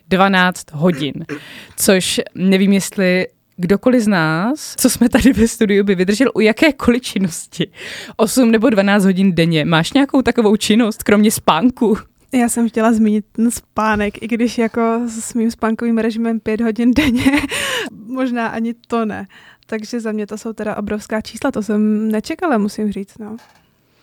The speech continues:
Speaker 1: Navíc, eh, v Británii bylo dokonce hospitalizována tříletá holčička, která byla závislá na svém tabletu.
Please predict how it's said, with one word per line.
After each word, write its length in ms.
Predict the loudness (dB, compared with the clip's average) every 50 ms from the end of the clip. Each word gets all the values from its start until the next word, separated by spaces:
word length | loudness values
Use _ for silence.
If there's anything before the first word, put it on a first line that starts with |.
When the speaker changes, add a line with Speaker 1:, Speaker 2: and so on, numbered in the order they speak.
| _ _ _ _ -20 -20 -20 _ -12 -6
Speaker 1:
Navíc, 500 | -2 -2 0 0 0 -2 -4 -4 -6 -4
eh, 180 | -2 -2 -2
v 80 | -2 0
Británii 560 | -2 -2 0 2 2 2 2 2 2 0 0
bylo 400 | 0 0 0 2 2 2 2 2
dokonce 480 | 0 -2 0 2 0 0 2 2 0 0
hospitalizována 1080 | 2 0 -2 -2 0 -2 -2 0 0 0 0 0 0 0 0 2 2 0 0 -2 -6 -8 -10
tříletá 500 | -10 -4 -2 0 2 2 2 2 2 2
holčička, 600 | 2 2 0 0 -2 -10 -12 -8 -8 -8 -8 -8 _ _ _ -20 -20 -20 -20 -20 -20 -20 -20 _
která 300 | -14 -6 -2 0 0 2
byla 140 | 2 2 2
závislá 380 | 4 4 2 2 2 2 2 2
na 100 | 2 2
svém 220 | 2 2 2 4
tabletu. 480 | 2 2 2 2 0 0 -2 -6 -8